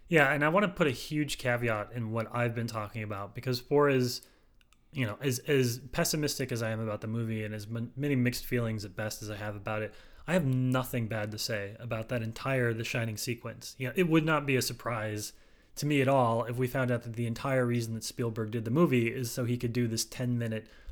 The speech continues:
homage to Stanley Kubrick in the middle of the film. You know, let's, um, I, so I wanna take a deep, deep dive into that, because I, we,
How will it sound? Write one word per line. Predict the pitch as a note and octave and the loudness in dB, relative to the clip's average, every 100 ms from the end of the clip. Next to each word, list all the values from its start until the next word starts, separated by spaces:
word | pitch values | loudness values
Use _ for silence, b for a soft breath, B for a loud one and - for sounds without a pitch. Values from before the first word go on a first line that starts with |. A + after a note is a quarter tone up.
| b | b
homage | B2+ A#2+ A#2+ B2 A#2+ | 0 2 2 2 0
to | - | -4
Stanley | - A#2 A2+ | -4 -2 -4
Kubrick | A2+ C3 A#2 G#2+ | -2 -2 0 -4
in | A2+ | -4
the | A2 | -4
middle | A2 G#2+ | -2 -4
of | G2+ | -8
the | |
film. | G#2 A#2+ A2 G2+ A2 b b b b b b | -8 -6 -6 -8 -16 b b b b b b
You | E3 | -4
know, | C#3+ | 0
let's, | F3 F#3+ F#3+ - | 6 6 6 4
um, | F#3 D#3+ D3 - | 4 4 2 6
I, | |
so | D#3 E3+ | 6 8
I | |
wanna | D#3+ A#3+ | 8 6
take | B3 | 4
a | F3+ | 2
deep, | D3 C#3+ - C#3+ | 2 -2 -4 -10
deep | B2+ C#3 C3+ - | -2 -2 -2 -2
dive | B2 A#2+ A#2+ A#2+ - | 0 2 0 0 -2
into | B2 A#2+ A#2+ A#2+ | -2 0 0 -2
that, | G#2 A2 G2 F#2 | -2 -4 -4 -6
because | C3 C#3 B2+ B2 - - | -2 2 4 2 -4 -2
I, | C#3+ F#3 G#3+ F#3+ E3 D3+ | 4 6 6 4 0 -2
we, | D3 D#3 | 0 -4